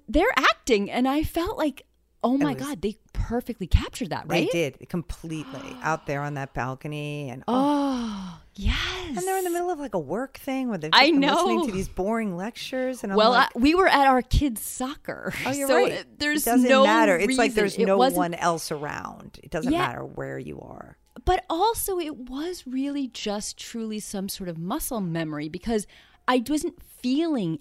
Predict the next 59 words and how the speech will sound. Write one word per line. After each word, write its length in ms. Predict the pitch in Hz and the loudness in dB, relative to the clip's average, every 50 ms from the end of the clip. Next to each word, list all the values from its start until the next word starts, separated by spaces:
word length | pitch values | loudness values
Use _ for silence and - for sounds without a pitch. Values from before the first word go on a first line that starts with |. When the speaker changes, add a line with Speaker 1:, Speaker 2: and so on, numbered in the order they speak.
| _ _ - | _ _ -4
Speaker 1:
anything. 480 | 220 208 202 185 165 156 - - - | -2 -2 0 -2 -2 -4 -6 -8 -6
In 120 | - 208 220 | -2 2 2
this 160 | 247 302 294 | 2 2 2
particular 360 | - - - 302 285 269 262 233 | -2 -4 -6 -4 -4 -4 -4 -6
s-, 240 | - - 240 220 - - | -6 -8 -8 -8 -8 -10
situation, 480 | - - 220 202 - 208 185 - - - - - | -10 -10 -10 -8 -6 -6 -6 -6 -6 -6 -4 0
I 100 | 214 277 | 0 0
was 120 | 320 349 | 2 0
not 140 | 339 294 - | 0 -2 -4
feeling 440 | - - - - 233 254 233 185 165 | -6 -10 -8 -4 -4 -2 -2 -2 -2
anything. 320 | 180 240 262 - - - - | -2 -2 -4 -4 -6 -6 -4
I 60 | 190 | -6
did 120 | 180 185 180 | -6 -4 -2
not 200 | 196 170 - - | -4 -4 -4 -4
want 320 | 143 151 196 254 254 - - | -2 0 0 0 -2 -4 -6
to 80 | 277 | -6
be 120 | 262 269 262 | -4 -2 -2
near 180 | 247 240 240 | 0 0 -2
him. 140 | 240 240 214 | -2 -4 -4
I 60 | 202 | -6
did 120 | 170 156 147 | -8 -6 -6
not 200 | 165 - - - | -6 -6 -6 -4
want 280 | 147 160 208 226 - | -2 -2 -2 -2 -4
to 80 | - 233 | -6 -10
hug 340 | 208 - - 220 214 214 208 | -10 -6 -4 -2 -2 -2 -2
him. 120 | 214 220 - | -4 -6 -6
Like, 160 | - 233 226 | -6 -8 -8
it 120 | - - 226 | -6 -6 -4
wasn't 320 | 240 254 269 311 320 - - | -2 -2 -2 -2 -4 -4 -4
a 80 | 226 - | -6 -6
feeling. 600 | - - - - 240 262 320 370 349 240 185 180 - | -6 -8 -10 -6 -2 -2 0 0 0 -2 -2 -2 -4
It 180 | - 220 - | -4 -6 -6
was, 720 | - 202 202 214 240 262 277 269 247 233 220 202 196 - - _ _ _ _ _ _ _ _ | -6 -8 -4 -2 -2 0 0 2 0 0 0 -2 -6 -12 -14 _ _ _ _ _ _ _ _
like, 360 | - 185 180 170 - - - | -8 -8 -8 -8 -8 -10 -8
how 140 | 170 170 180 | -6 -6 -4
they 140 | 160 175 175 | -4 -6 -6
say 180 | - - 190 180 | -6 -6 -6 -4
you 340 | 180 175 180 185 185 175 156 - | -4 -4 -6 -6 -6 -8 -10 -14
just 260 | - - 160 156 185 | -18 -18 -12 -8 -6
never 260 | 185 180 170 160 170 | -4 -4 -4 -4 -8
forget 460 | - - - 175 151 - 170 - - | -8 -8 -8 -6 -4 -2 -4 -4 -4
how 160 | - - 185 | -6 -6 -2
to 60 | 170 165 | -2 0
Speaker 2:
Yeah. 100 | 151 147 | 0 0
Speaker 1:
ride 80 | 151 151 | -2 -2
a 40 | 151 | -2
bike. 500 | - 170 208 269 233 156 - _ - - - _ - | -2 -2 0 0 0 -2 -4 _ -14 -20 -20 _ -6
Speaker 2:
Yes. 480 | 175 160 147 139 135 131 - - - | -4 -2 -2 -2 -4 -6 -8 -8 -4
Speaker 1:
Like, 180 | 202 202 190 - | -2 -2 -2 0
that 220 | - 190 185 - 190 | 0 0 0 0 -2
you 80 | 196 165 | -6 -6
just, 280 | - 190 185 - - _ - | -4 -4 -4 -4 -6 _ -6
like, 180 | 190 175 - | -6 -6 -4
your 120 | - 185 160 | -4 -6 -4
body 340 | - 180 160 165 165 170 165 | 0 0 0 0 0 -2 -4
takes 340 | - - 190 160 - - - - | -4 -4 -6 -4 -6 -8 -6 -2
over 400 | 175 208 240 247 - 254 220 190 | -2 -2 -2 -2 -2 -4 -4 -4
once 340 | 156 160 175 170 156 - | -2 -2 -2 -2 -2 -4
it's 300 | 180 160 - - - - | -6 -8 -8 -8 -12 -14